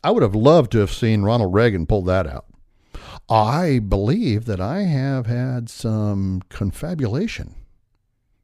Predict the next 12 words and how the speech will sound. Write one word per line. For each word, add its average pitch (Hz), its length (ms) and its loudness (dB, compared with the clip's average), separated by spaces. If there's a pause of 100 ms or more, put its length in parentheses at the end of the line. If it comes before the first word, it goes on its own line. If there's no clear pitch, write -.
(760)
to - 80 -6
where 101 240 -2
I 127 160 -4
don't 110 420 -2
think 143 580 -6
that, 104 580 -4 (680)
that 104 480 -4
the 98 300 -2
Iran-Contra 113 880 -4
affair 90 480 -6 (180)
actually 139 540 -2
happened." 156 500 -2